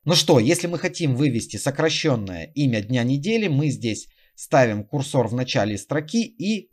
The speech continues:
пишем три буквы «Д». И обязательно ставим точку. Нажимаем кнопку «Применить». И, как мы видим, имя дня недели у нас успешно отображается на панели задач Windows.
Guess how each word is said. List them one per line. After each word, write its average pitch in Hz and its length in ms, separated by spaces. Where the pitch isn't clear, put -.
пишем 160 580
три 151 200
буквы 131 360
«Д». 104 460
И 214 140
обязательно 143 600
ставим 120 380
точку. - 460
Нажимаем 139 420
кнопку - 380
«Применить». 110 760
И, 196 140
как - 220
мы 120 80
видим, 175 320
имя 131 340
дня 120 300
недели 110 420
у 160 100
нас 131 280
успешно 147 420
отображается 123 800
на 117 240
панели 117 340
задач 107 440
Windows. 110 400